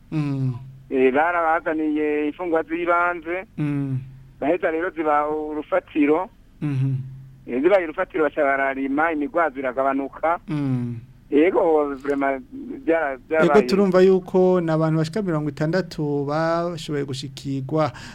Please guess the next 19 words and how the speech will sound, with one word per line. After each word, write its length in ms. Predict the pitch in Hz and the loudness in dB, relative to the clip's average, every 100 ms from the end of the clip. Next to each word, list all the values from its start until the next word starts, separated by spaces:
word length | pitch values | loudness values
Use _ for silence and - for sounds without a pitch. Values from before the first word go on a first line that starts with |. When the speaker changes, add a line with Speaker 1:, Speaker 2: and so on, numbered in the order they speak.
| - | -10
Speaker 1:
Ah, 640 | 135 139 131 131 69 - - | -6 -2 -2 -2 -2 -6 -6
umuntu 220 | 131 131 | -4 -4
aca 120 | 131 | -4
avuga 160 | 156 226 | -4 -4
ati, 180 | 220 - | -4 -4
"Ni 80 | 202 | -4
nk'ikibazo 380 | 190 202 214 202 | -2 -2 -4 -4
c'umugwaro 420 | 214 208 202 196 | -4 -6 -4 -4
caciye 380 | 143 185 - 165 | -4 -8 -6 -8
gihera?" 320 | 165 160 131 - - - - - - - - - | -6 -6 -8 -12 -20 -20 -20 -20 -20 -20 -20 -2
Speaker 2:
Bo, 260 | - 214 196 165 175 151 | 2 4 4 0 -2 0
caragabanutse. 1040 | 240 277 254 262 226 202 - 220 226 - - - | 0 0 -2 -2 -2 -6 -6 -4 -4 -8 -16 -6
Speaker 1:
Mm. 380 | 160 151 135 127 - - | -4 -2 -4 -6 -8 -4
Speaker 2:
Eh, 400 | 160 165 170 175 | 0 2 2 2
ariko 240 | 190 247 | 2 2
biko 220 | 220 208 226 | 2 2 0
bariko 320 | 202 185 262 | -2 -4 -6
barigisha 600 | 233 233 196 196 202 185 | -6 -4 -4 0 0 -2
kuko, 500 | 175 - 240 226 | -6 -2 0 2